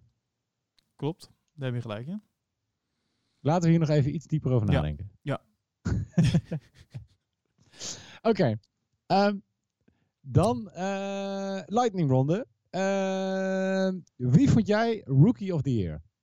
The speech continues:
Speaker 1: Eh, Lando Norris.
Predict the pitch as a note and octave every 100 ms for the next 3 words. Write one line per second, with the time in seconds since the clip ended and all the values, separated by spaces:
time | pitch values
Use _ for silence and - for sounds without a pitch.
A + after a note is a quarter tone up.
0 | _ _ _ _ _ _ - _ - D#3
1 | D#3+ D#3+ D#3 D3 - C#3 D3+ G3+ F#3 E3+
2 | E3 - C3+ B2 C3+ G#2 - - -